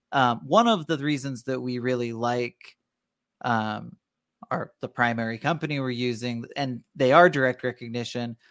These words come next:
one of the, one of the reasons that we feel so comfortable with that is because in that scenario, direct recognition works across basically all market situations, right?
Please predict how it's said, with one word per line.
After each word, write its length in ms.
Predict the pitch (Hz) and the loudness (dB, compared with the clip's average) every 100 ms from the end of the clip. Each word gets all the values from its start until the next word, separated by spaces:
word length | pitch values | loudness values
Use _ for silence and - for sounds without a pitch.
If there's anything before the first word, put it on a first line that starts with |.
| _ | _
one 160 | - 226 | -2 0
of 60 | 202 | 4
the, 180 | 147 131 _ _ | 2 0 _ _
one 160 | 156 190 | 0 2
of 60 | |
the 100 | 165 | 2
reasons 560 | 127 156 196 156 156 131 | 0 2 2 0 -2 -2
that 140 | 135 | -4
we 100 | 123 | -4
feel 220 | 127 143 127 | -4 -2 -2
so 160 | 120 | -4
comfortable 480 | 113 214 208 165 147 | -2 -2 -2 -2 0
with 140 | 139 | 2
that 200 | 147 139 | 6 6
is 140 | 135 120 | 4 -2
because 420 | 139 131 135 123 - _ _ _ - | -6 -2 -2 -2 -10 _ _ _ -2
in 160 | 156 | 2
that 220 | 165 202 | 4 2
scenario, 340 | - 170 151 143 | 0 2 2 4
direct 260 | 156 202 | 4 4
recognition 640 | 220 202 175 170 - 156 120 | 2 -2 -2 0 2 0 0
works 560 | 120 127 - - - - _ - | 2 2 2 -6 -12 -12 _ -2
across 540 | 131 - 139 131 - | -2 4 8 8 4
basically 580 | - 135 127 143 131 127 | 0 0 0 -2 -2 2
all 520 | 131 135 131 127 120 _ _ - | 4 6 4 2 -4 _ _ -6
market 520 | 131 135 123 123 - | 2 2 2 -4 -8
situations, 760 | - 131 120 117 110 - - | -8 -8 -6 -6 -8 -12 -6
right? 220 | 131 143 | -2 -2